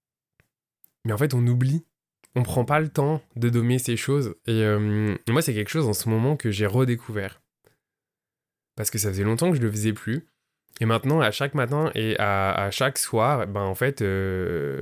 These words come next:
je renomme les choses. C'est-à-dire, euh, je réaffirme ma souveraineté énergétique, euh, je reprends, euh, ma place, euh, je redonne, en fait, mes consignes de <laughs> qu'est-ce que je décide pour moi, qu'est-ce qui rentre, qu'est-ce qui rentre pas,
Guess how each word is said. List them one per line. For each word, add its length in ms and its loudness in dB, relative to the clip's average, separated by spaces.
je 120 -4
renomme 500 0
les 100 -4
choses. 340 -6
C'est-à-dire, 360 0
euh, 140 0
je 140 0
réaffirme 580 2
ma 100 2
souveraineté 460 0
énergétique, 960 0
euh, 260 2
je 100 -2
reprends, 680 0
euh, 80 2
ma 180 0
place, 680 0
euh, 460 4
je 100 -2
redonne, 500 2
en 100 -2
fait, 280 -2
mes 160 -2
consignes 560 0
de 80 0
<laughs> 20 -4
qu'est-ce 240 2
que 160 0
je 60 -2
décide 340 -4
pour 140 0
moi, 200 2
qu'est-ce 220 -8
qui 160 -6
rentre, 240 0
qu'est-ce 200 -4
qui 100 -4
rentre 180 -2
pas, 440 0